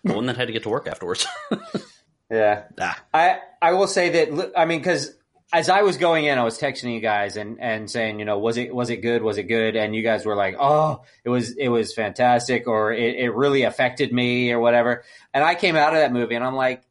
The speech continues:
Speaker 2: you know, I, I, I, I, I mean, I enjoyed the movie, but it just wasn't,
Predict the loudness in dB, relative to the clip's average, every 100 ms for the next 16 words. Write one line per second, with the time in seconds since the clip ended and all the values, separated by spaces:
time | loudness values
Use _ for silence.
0 | _ -8 -2 0 0 -2 -8 -10 -10 -10
1 | -18 -20 _ _ -4 -2 0 2 2 0
2 | _ _ -4 -2 0 0 2 2 2 2
3 | 0 0 0 0 0 0 0 2 2 2
4 | -4 -2 -4 -2 -2 0 -4 -4